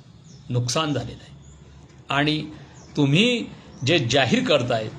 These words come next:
शेतकऱ्यांशी बोलून आणि माध्यमांशी बोलून तुम्ही जे जाहीर करतायत,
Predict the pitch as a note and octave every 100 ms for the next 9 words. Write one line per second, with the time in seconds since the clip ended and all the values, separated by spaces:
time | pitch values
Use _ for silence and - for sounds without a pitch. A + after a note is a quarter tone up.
0 | - - - - - - - - - -
1 | - - - - C#3 B2 - D3 D#3+ D3
2 | D#3+ C3 C#3 E3 D#3+ B2+ - B2+ C#3 C3
3 | A#2 A#2 D3+ C#3+ - C3 B2 D3+ E3 A#2+
4 | - C3 D3+ D#3+ E3 - B2 A#2+ - D3+
5 | B2 B2 A2